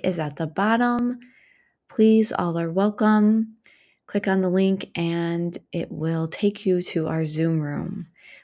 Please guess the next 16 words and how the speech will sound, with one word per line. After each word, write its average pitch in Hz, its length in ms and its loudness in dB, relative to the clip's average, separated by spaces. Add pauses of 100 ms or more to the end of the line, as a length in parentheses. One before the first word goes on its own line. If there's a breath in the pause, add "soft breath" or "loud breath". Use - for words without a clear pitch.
(140 loud breath)
We 175 100 2
start 170 320 2
at 160 140 0
eleven 170 420 2
A 196 200 4
M 175 500 2
Eastern 175 500 -2
Standard 160 500 -2
Time 156 540 -6 (500 soft breath)
and 160 640 0
we 160 160 0
write 151 280 -2
for 160 300 -2
an 160 100 0
hour 147 500 -4
with 147 400 -6